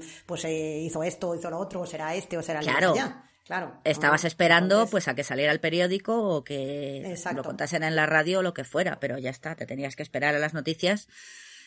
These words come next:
Speaker 1: Ujú.
Speaker 2: por lo que había. Claro, ahora mismo, pues,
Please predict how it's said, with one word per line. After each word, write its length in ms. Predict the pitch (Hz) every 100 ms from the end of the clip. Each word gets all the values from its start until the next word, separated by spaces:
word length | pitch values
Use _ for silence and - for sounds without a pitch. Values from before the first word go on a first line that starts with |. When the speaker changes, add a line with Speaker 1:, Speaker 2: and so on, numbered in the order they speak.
| - - _ _
Speaker 1:
Ujú. 300 | 185 165 175
Speaker 2:
por 140 | 202 151
lo 100 | 135
que 80 | 117
había. 380 | 143 180 135 -
Claro, 260 | 156 156
ahora 220 | 127 135
mismo, 400 | 147 151 170 170
pues, 640 | - 147 131 120 - -